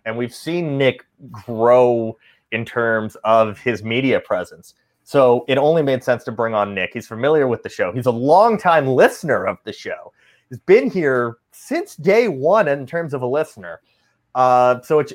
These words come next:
only made sense. So we're really glad to bring on Nick. Uh, it's just been so long, guys. I've missed this.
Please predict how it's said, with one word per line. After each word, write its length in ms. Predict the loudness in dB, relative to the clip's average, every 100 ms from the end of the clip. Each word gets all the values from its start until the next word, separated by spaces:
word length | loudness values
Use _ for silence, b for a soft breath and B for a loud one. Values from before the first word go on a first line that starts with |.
| 0
only 260 | 2 2
made 280 | 0 -2 -4
sense. 420 | -4 -4 -4 -14 _
So 160 | -12
we're 160 | -8 -6
really 240 | -4 -4
glad 340 | -2 2 2 0
to 40 |
bring 240 | -4 -2 0
on 300 | -2 -2 -4
Nick. 320 | -2 -4 -8 _ _ _ -6
Uh, 480 | -4 -4 -6 -8 -12 _ _ _
it's 200 | -4 -4
just 240 | -2 -2 -2
been 120 | -14
so 240 | -8 -6
long, 300 | -4 -6 -8
guys. 260 | -6 -2 2
I've 180 | 0 0
missed 400 | -8 -10 -12 -18
this. 300 | -16 -16